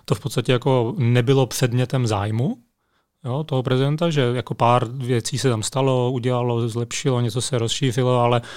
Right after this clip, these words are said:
ale jako nebylo to žádný velký téma, jo. Teď to hodnotím ani pozitivně, ani negativně, jenom konstatuju, že si myslím, že ho zajímaly jiný věci.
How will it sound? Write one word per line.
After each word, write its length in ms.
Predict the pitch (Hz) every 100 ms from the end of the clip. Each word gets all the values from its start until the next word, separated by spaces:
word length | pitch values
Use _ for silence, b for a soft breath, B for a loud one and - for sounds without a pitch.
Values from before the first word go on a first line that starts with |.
| B B
ale 120 | 127
jako 160 | 120 127
nebylo 300 | 131 143 147
to 100 | 143
žádný 320 | 123 120 135
velký 300 | 123 117 - -
téma, 480 | 120 110 117 170 214 _
jo. 180 | 123 147 156 _ - 156 160
Teď 200 | 160 -
to 140 | 143
hodnotím 500 | 117 135 131 139 127
ani 200 | - 151
pozitivně, 380 | 156 139 139 135
ani 120 | 135
negativně, 440 | 143 143 135 139 135
jenom 140 | 131
konstatuju, 500 | 131 135 - 135 139
že 100 | 127
si 120 | 127
myslím, 260 | 131 120 135
že 120 | 127
ho 140 | 123 123
zajímaly 380 | 120 123 120
jiný 400 | 117 107 113 127
věci. 380 | 135 139 - 202